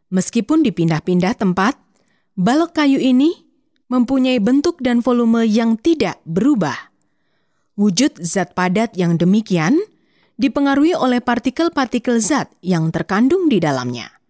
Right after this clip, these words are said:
Partikel-partikel penyusun zat padat tersusun rapat dan teratur karena gaya tarik-menarik antar partikelnya sangat kuat,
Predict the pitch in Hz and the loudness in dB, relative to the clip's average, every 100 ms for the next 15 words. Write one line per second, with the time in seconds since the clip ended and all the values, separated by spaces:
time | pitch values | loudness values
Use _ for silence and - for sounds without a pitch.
0 | _ _ _ _ _ _ _ - 277 302 | _ _ _ _ _ _ _ -4 -2 -2
1 | 294 349 349 277 - 226 247 247 233 233 | 0 -2 0 -2 -2 -2 -4 0 0 2
2 | 247 320 311 208 185 - 175 170 170 208 | 2 2 2 2 -2 -4 -2 -2 0 -2
3 | - _ _ _ _ _ 180 170 - 208 | -4 _ _ _ _ _ -4 -2 -2 0
4 | - 262 262 247 196 185 - 196 - _ | 2 2 2 2 0 -4 -2 -4 -4 _
5 | 185 220 262 285 - 175 165 233 - 349 | -4 0 0 0 -2 -6 -4 -4 0 0
6 | 196 - _ _ _ _ _ _ - 302 | 0 -6 _ _ _ _ _ _ -4 0
7 | 339 302 262 226 220 226 302 - 208 208 | 2 2 2 0 0 0 0 -2 0 2
8 | 202 214 - _ _ _ - 185 185 226 | 2 0 -4 _ _ _ -4 0 2 2
9 | 247 - 170 165 175 175 208 208 208 208 | 0 -2 -4 -4 -4 -2 0 2 0 0
10 | - 339 214 - 180 127 | 0 0 0 0 -4 -4